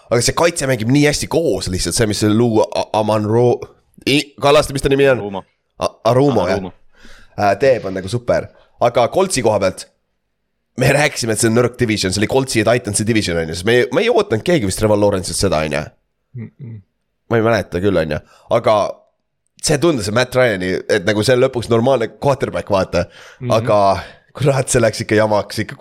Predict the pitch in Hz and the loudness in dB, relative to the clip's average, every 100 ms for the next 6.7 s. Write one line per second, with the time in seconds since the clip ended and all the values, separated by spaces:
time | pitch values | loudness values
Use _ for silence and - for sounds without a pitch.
0 | 139 113 98 92 107 90 - 107 95 87 | -2 0 0 0 -2 -2 -2 0 0 -4
1 | - - 143 127 135 127 107 110 104 127 | -8 -2 0 2 0 0 -4 -2 -2 0
2 | 123 110 120 113 104 - 101 113 101 98 | 0 0 0 -2 -4 -6 -2 -2 -2 -6
3 | 98 110 104 - 95 95 - 95 95 101 | -4 -2 -4 -4 -4 -6 -6 -6 -4 0
4 | 110 95 101 92 110 113 95 95 95 95 | 0 -2 -8 -4 0 0 0 -4 -4 -4
5 | 95 117 113 101 127 120 107 101 95 - | -4 -6 -4 -2 0 0 0 -2 -6 -6
6 | 101 98 98 98 98 95 | -4 -2 -4 -6 -6 -4